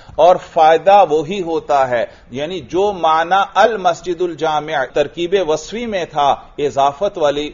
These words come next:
तरकीब में भी वही माना है। नीज इसी तरह अरबी में कहते हैं जानिबुल गरबी, ये, ये भी असल में मौसूफ सिफत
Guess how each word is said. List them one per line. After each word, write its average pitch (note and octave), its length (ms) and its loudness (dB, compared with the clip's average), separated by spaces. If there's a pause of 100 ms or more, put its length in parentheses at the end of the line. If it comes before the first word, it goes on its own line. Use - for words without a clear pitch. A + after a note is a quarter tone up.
तरकीब C#3 480 -4
में C#3 180 -6
भी E3+ 380 -6 (220)
वही C#3 420 -2
माना A#2+ 480 -2
है। A#2+ 220 0 (240)
नीज E3+ 360 -6
इसी E3 320 -8
तरह C3 420 2 (360)
अरबी E3 400 2
में F3 160 -10
कहते D3+ 340 -6
हैं E3+ 280 -8
जानिबुल D#3+ 720 -2
गरबी, C#3 440 -2
ये, C3+ 360 -8 (220)
ये E3 180 0
भी G#3 200 -8
असल D#3+ 300 -4
में F#3 180 -8
मौसूफ D#3 500 -4
सिफत D3 480 -6